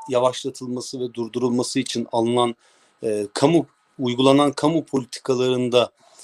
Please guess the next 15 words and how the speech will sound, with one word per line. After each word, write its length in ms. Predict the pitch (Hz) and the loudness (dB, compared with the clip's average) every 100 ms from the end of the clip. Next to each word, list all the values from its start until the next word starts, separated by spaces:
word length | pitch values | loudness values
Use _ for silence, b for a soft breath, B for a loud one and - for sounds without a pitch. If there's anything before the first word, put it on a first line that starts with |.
| b b | b b
acaba 360 | 131 135 175 175 | -4 2 4 4
en 140 | 160 170 | 2 -4
çok 200 | 190 - - | -6 -8 -6
hangi 420 | 156 185 165 156 - _ _ _ _ _ | -4 -4 -4 -6 -6 _ _ _ _ _
haklar 640 | - - 127 - 135 139 135 | -8 -2 -2 -2 -2 0 -2
ve 60 | 131 | -6
hak 240 | - 139 _ | -6 -8 _
grupları 680 | 123 117 - 107 107 104 107 - | -8 -8 -8 -10 -8 -8 -8 -10
ya 100 | 110 | -8
da 160 | 117 | -6
bireyler 380 | 120 120 120 131 | -2 0 2 2
ya 160 | 131 120 | 0 -2
da 40 | 113 113 | -6 -2
birey 280 | 110 131 127 | 2 2 0
grupları, 640 | 113 113 - 113 107 120 | -4 -6 -2 0 2 0